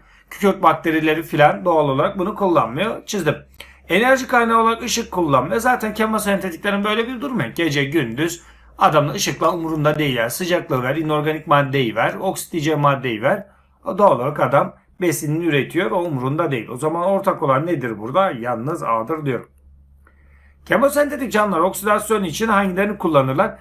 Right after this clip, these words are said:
Kemosentetik canlılar gençler demiri kullanırlar. Paslanmadan aklımıza gelebilir. Bu kullanılabilir.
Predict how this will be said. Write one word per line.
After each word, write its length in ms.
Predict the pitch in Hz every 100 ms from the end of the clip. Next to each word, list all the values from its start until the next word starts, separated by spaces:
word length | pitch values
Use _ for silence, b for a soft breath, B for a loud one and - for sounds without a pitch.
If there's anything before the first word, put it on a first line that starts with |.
| B B
Kemosentetik 760 | - 202 269 262 262 262 254 185
canlılar 380 | 220 226 226 180
gençler 520 | 208 202 254 220 151
demiri 380 | 175 220 262 -
kullanırlar. 680 | 175 180 196 185 127 107
Paslanmadan 640 | 135 143 160 165 170 165 165
aklımıza 440 | 143 143 147 156
gelebilir. 500 | 139 135 131 120 98
Bu 280 | 120 175 185
kullanılabilir. 680 | 160 143 139 139 117 98